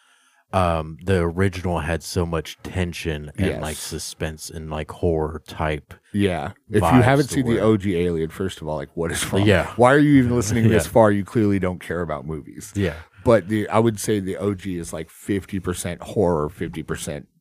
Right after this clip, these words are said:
Speaker 2: sci-fi,
Speaker 1: Yeah.
Speaker 2: you know?
Speaker 1: Um,
Speaker 2: And,
Speaker 1: and it
Speaker 2: and because of that, that's the only reason it didn't make our top ten list.
Speaker 1: Yeah. Um, but it sets, like, the suspense and mood so well. Um, another honorable mention, um,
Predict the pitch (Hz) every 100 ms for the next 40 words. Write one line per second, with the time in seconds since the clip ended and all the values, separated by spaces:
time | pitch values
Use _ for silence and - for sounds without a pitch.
0 | - - - - - 90 92 87 85 69
1 | 71 - - - - _ - 85 85 78
2 | 73 110 107 95 123 120 113 - - 123
3 | 123 123 139 143 110 - 110 110 107 101
4 | 98 92 85 90 87 78 69 73 - -
5 | - - - 104 104 - 76 - _ _
6 | - 90 76 69 69 _ 98 80 87 87
7 | - - 87 - - 80 76 73 _ _
8 | _ _ _ - 85 - 82 - - 80
9 | 73 - 76 73 78 71 - 78 71 73
10 | 71 71 - _ _ - _ - 92 85
11 | 82 82 95 95 98 98 87 87 90 82
12 | 80 82 82 - 82 78 76 - - 82
13 | 78 71 73